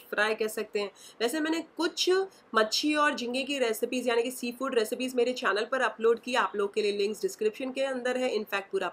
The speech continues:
playlist का link है, Check कर लीजिएगा। और मच्छी और झींगों की recipe अगर आपको चाहिए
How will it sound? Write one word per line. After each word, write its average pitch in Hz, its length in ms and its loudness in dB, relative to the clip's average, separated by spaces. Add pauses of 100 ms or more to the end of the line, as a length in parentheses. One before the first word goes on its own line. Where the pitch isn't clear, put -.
playlist 233 440 -2
का 277 160 0
link 254 300 -2
है, 254 160 0 (320)
Check 294 260 0
कर 269 120 2
लीजिएगा। 240 600 2 (160)
और 247 280 -2
मच्छी 240 340 -2
और 269 160 0
झींगों 240 320 -4
की 262 160 -4
recipe 240 400 -2
अगर 247 240 -2
आपको 247 260 -2
चाहिए 226 480 -4